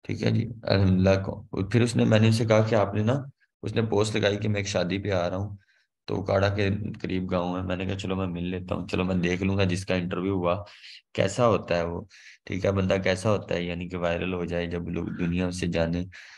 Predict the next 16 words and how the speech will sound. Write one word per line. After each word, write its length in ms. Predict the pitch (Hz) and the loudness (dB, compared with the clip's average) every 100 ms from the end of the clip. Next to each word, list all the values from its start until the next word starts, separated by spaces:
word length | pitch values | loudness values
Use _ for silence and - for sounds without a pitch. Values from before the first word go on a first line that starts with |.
| - _ _ | -20 _ _
तो 60 | 101 | 0
मेरे 200 | 101 101 | 2 4
साथ 220 | 101 104 | 4 4
तब 680 | 104 107 104 98 104 107 104 98 | 2 0 0 0 0 -2 -8 -10
मैं, 340 | - 92 95 98 | -8 -4 -2 -2
अ, 760 | 98 98 98 101 - - 90 | -2 -4 -8 -12 -8 -6 -4
पेपर 280 | - 90 107 | -4 -2 -2
दे 180 | 101 87 | 0 -2
रहा 120 | 90 | -2
था 160 | 92 - | -2 -4
ऑनलाइन, 580 | - 90 87 87 90 - - | -2 -2 -2 -6 -8 -12 -6
मेरी, 420 | 92 90 92 90 - 92 - - | -2 0 0 -2 -4 -10 -16 -8
अ, 40 | 92 | -4
जो 360 | 87 90 90 | -2 -2 -2
है 80 | 92 | 0
ना 200 | 101 | -2